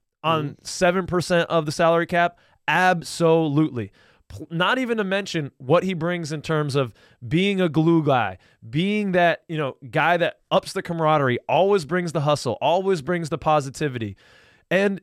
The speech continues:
Speaker 1: he gets rewarded a lot of times from Coach Mosley. I know that he, he alwa-, he will mention, like, "We've got a lot of guys on the, on the second unit that could be starters on other teams." And you're absolutely right, Cole.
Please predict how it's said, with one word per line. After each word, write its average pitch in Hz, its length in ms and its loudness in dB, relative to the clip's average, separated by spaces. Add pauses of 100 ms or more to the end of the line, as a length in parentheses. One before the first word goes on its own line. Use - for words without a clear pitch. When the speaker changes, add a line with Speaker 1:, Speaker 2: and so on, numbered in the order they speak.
Speaker 1:
he 202 200 -4
gets 349 240 -4
rewarded 285 440 0
a 202 40 4
lot 175 180 4
of 175 60 -8
times 185 320 -2
from 185 140 -8
Coach 190 260 0
Mosley. 196 440 -2 (340)
I 151 120 0
know 196 420 2
that 208 280 0
he, 190 460 -4 (840)
he 196 220 -4 (200)
alwa-, 208 320 4
he 202 100 -4
will 247 160 -4
mention, 185 400 -2
like, 127 160 -4
"We've 160 180 -2
got 190 220 2
a 185 60 4
lot 170 240 2
of 165 80 -4
guys 160 500 2 (340)
on 160 240 0
the, 160 360 0
on 156 140 -2
the 160 60 -6
second 160 360 -6
unit 156 240 -6
that 147 160 -6
could 185 220 0
be 175 120 -4
starters 160 440 0
on 147 120 -2
other 139 200 -4
teams." 120 500 -10
And 139 140 -6
you're 160 180 -4
absolutely 156 600 -2
right, 135 260 -2
Cole. 104 260 -10